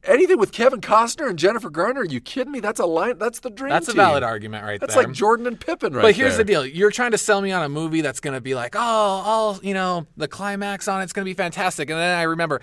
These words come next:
Speaker 2: it's got the Browns in it. I know nothing good ever happens with the Browns.
Speaker 1: So we're gonna rent out a theater. This is a true story. Lando is, uh, working on lining this up for us. So
Speaker 2: Ooh.
Speaker 1: ahead of the N F L draft, which is in
Speaker 2: Mm-hmm.
Speaker 1: Las Vegas,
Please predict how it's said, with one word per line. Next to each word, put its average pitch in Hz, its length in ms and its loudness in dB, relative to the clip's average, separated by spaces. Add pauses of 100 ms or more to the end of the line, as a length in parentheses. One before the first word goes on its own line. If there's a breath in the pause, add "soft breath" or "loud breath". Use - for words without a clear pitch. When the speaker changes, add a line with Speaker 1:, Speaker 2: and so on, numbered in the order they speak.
(140 soft breath)
Speaker 2:
it's - 80 -18
got 190 140 4
the 151 80 -6
Browns 135 280 0
in 110 100 -8
it. 110 180 -8
I 190 80 0
know 160 180 2
nothing 120 320 -6
good 120 180 -4
ever 110 200 -4
happens 110 320 -8
with 98 100 -10
the 101 80 -12
Browns. 90 340 -6
Speaker 1:
So 170 420 10
we're 175 320 6
gonna 185 420 4
rent 151 260 6
out 160 160 10
a 151 60 2
theater. 104 500 2
This 101 140 -6
is - 120 -6
a - 20 -6
true 143 200 -4
story. 117 360 0
Lando 120 480 2
is, 120 320 -4
uh, 113 180 4
working 127 320 -4
on 120 140 -2
lining 113 300 -2
this 139 200 -4
up 113 120 0
for 104 200 -2
us. 123 100 -2
So 117 140 0
Speaker 2:
Ooh. - 20 2
Speaker 1:
ahead 110 320 2
of 170 140 2
the 151 100 2
N 147 100 4
F 147 140 0
L 156 80 2
draft, 135 460 2
which 110 180 -8
is 104 120 -6
in 110 80 -4
Speaker 2:
Mm-hmm. 107 60 -6
Speaker 1:
Las 107 220 -4
Vegas, 123 460 -4